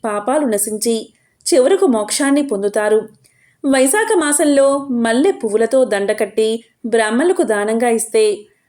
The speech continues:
అటువంటి వారికి మోక్షం కలుగుతుంది. ఇక ఎవరైతే వైశాఖ మాసంలో దాహాన్ని తీర్చే చలివేంద్రాలు పెడతారో లేదా విశ్రాంతి మండపాలను నిర్మిస్తారో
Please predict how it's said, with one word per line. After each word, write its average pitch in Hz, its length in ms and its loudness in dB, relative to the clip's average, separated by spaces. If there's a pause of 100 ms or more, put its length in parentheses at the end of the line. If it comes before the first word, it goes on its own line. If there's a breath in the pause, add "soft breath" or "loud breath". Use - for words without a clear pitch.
(180 soft breath)
అటువంటి 277 440 2
వారికి 240 680 -2
మోక్షం 247 520 0
కలుగుతుంది. 208 880 -2 (540 soft breath)
ఇక 233 160 -2
ఎవరైతే 208 720 2 (200 loud breath)
వైశాఖ 262 500 2
మాసంలో 277 720 2
దాహాన్ని 233 540 0
తీర్చే 254 520 0
చలివేంద్రాలు 262 800 0
పెడతారో 214 600 0 (540 soft breath)
లేదా 208 580 0 (180)
విశ్రాంతి 349 560 2
మండపాలను 254 840 0
నిర్మిస్తారో 214 800 0